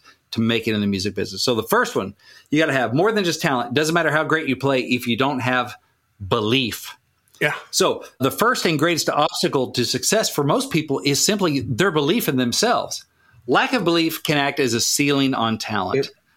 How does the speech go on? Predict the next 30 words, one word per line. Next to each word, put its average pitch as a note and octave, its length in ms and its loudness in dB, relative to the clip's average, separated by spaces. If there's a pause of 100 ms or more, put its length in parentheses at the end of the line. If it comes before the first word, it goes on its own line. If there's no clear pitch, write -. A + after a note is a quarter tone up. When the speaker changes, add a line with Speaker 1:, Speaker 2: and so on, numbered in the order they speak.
(140)
Speaker 1:
Lack A#2 260 0
of A#2+ 80 0
belief B2+ 340 0
leads C#3 380 0
you D3 160 0
to C3 240 -4
act B2 340 -2 (220)
below A2+ 680 0
your A2+ 100 -2
talents. A2 420 -2
I, B2 120 0 (200)
I C3 60 0
got C3+ 160 0
a A2+ 40 -2
story C3 220 0
about A2+ 220 -2
this. B2 160 0 (220)
<laughs> - 240 -10
I G3 340 0
remember, E3+ 320 2
I C#3 160 2
think F3 160 0
it - 20 4
was C#3 100 2
at D3+ 160 0
my, B2+ 260 2
uh, A#2 200 2 (180)
high D3+ 160 0
school D3 240 0
reunion. B2 540 0